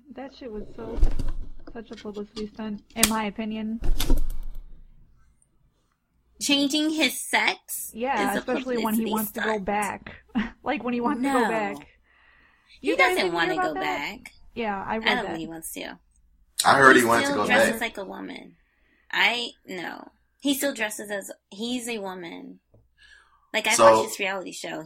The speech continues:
Speaker 2: He, he, that's who he is.
Speaker 3: So, you think that it was real?
Speaker 2: Yeah.
Speaker 3: Her getting robbed like
Speaker 2: I
Speaker 3: that.
Speaker 2: do. That's,
Speaker 3: So
Speaker 2: like, really scary. Like, when I heard, I was like,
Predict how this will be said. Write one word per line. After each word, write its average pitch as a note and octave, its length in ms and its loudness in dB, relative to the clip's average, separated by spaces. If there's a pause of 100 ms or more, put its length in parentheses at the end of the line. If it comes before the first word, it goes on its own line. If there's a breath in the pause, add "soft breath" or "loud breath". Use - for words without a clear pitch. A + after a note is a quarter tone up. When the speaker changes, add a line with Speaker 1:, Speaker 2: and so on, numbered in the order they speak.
Speaker 2:
He, A3 400 -8
he, G3 300 -14
that's F#3+ 220 -6
who G#3+ 80 -12
he G#3 180 -10
is. - 440 -14 (2250)
Speaker 3:
So, - 420 -12 (960)
you F2+ 300 -12
think F2+ 340 -6
that E2+ 140 0
it E2 80 -4
was D#2 160 -10
real? D#2+ 340 -10 (2000)
Speaker 2:
Yeah. D#3 300 -4
Speaker 3:
Her F2 160 -4
getting D#3+ 240 -10
robbed D#2 260 -4
like - 100 0
Speaker 2:
I B3+ 100 4
Speaker 3:
that. - 80 -2
Speaker 2:
do. A#4+ 280 0 (340 loud breath)
That's, D#4 160 6
Speaker 3:
So C5+ 60 4
Speaker 2:
like, G#4+ 180 4
really D4+ 220 2
scary. D4+ 280 2
Like, A3 160 -2
when A#3+ 80 4
I C4+ 120 8
heard, C4+ 180 0
I A3 180 6
was C#4 280 -4
like, F#3 340 -6